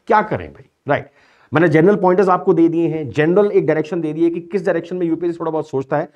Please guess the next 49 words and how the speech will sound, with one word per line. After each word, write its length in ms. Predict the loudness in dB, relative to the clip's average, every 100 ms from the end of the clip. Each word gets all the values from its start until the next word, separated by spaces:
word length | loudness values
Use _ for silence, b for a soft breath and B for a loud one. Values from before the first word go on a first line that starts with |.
| b b -8
लेकिन 240 | -6 -4
मैंने 320 | -4 -4 -2
ये 160 | 0 4
नहीं 120 | 4
बताया 280 | 2 -2 -4
आपको 340 | -4 -4 -4 b b b
कि 100 | 2
भाई, 240 | 4 4 2
uh, 400 | 2 2 0 -2
the, 140 | -2 -2 -2 -2
the, 80 | -2 -2 -4
the 80 | -6 -4 0
U 60 | 0
P 140 | 2 0
S 100 | 0
C 80 |
is 120 | -2 0
largely 340 | -2 0 -2
asking 280 | -2 -4 -4
questions 300 | -6 -4 -4
only 240 | 0 0 0
on 140 | 0
India's 320 | -2 0 0 -2
bilateral 400 | -4 -4 -4 -4
affairs, 300 | -2 -4 -6
that 240 | -10 -6
is 80 | -4
not 160 | -2 -4
the 80 | -6
case, 280 | -6 -8 -12 b b
or 140 | -2
it 60 | 0
is 80 | 0 0
asking 220 | 0 -2
questions 280 | -2 -2 2
only 200 | 4 4
on 80 | 4
international 420 | 0 -6 -8 -8
organization, 420 | -6 -6 -6 -6
that 140 | -6 -6
is 80 | -4
also 220 | -4 -4
not 200 | -4 -6
the 80 | -8
case, 280 | -8 -10 -12 _ -6
right? 240 | -6 -8 B B B
But 180 | -4 0
कुछ 180 | -2 2
जनरल 260 | 2 4